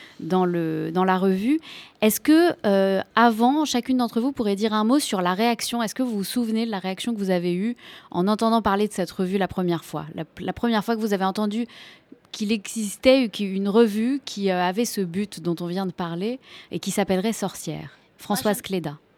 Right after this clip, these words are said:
Speaker 2: j-, j'en ai entendu parler à, à une époque où je cherchais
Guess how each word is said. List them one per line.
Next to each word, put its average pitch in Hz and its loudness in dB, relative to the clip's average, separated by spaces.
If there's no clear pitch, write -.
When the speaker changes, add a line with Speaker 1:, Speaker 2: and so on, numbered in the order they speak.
Speaker 2:
j-, 220 -20
j'en 262 -14
ai 254 -14
entendu 233 -16
parler 233 -8
à, 208 -4
à 208 -4
une 214 -4
époque 233 -8
où 233 -6
je 220 -8
cherchais 208 -8